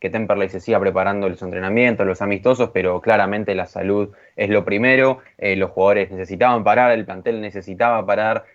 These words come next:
porque lo más importante es que se encuentren bien más allá del campeonato, que falta poco para arrancar. Esto sin duda condiciona a Temperley en esta parte donde quizás más intensamente se trabaja. Tener que frenar una o dos semanas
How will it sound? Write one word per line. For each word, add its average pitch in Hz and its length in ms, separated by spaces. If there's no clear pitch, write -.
porque 92 320
lo 95 140
más 117 180
importante 104 480
es 107 80
que 95 100
se 92 120
encuentren 104 500
bien 113 320
más 101 200
allá - 180
del 101 100
campeonato, 117 520
que 101 80
falta 110 300
poco 123 260
para 104 120
arrancar. 104 380
Esto 123 160
sin 107 220
duda 123 240
condiciona 101 500
a 104 60
Temperley 110 580
en 90 260
esta 95 340
parte 113 280
donde 95 180
quizás 98 280
más 113 200
intensamente 107 640
se 98 160
trabaja. 113 680
Tener 107 180
que 113 120
frenar 113 340
una 120 320
o 117 60
dos 113 100
semanas 117 460